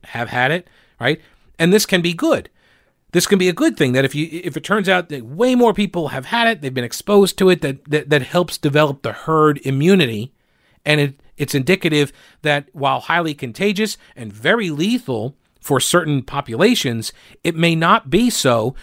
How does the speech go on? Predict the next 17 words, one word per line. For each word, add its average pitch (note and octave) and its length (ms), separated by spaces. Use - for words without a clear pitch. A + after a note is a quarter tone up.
for D3+ 320
the D#3 120
vast D3 400
majority. D3+ 560
And B2 100
I'm C#3 140
saying E3 240
vast F#3 320
majority, G3 500
like C#3 300
ninety F3 480
plus - 320
percent D#3 520
of C#3 140
the C3+ 100
population, G#2+ 680
right? A#2+ 240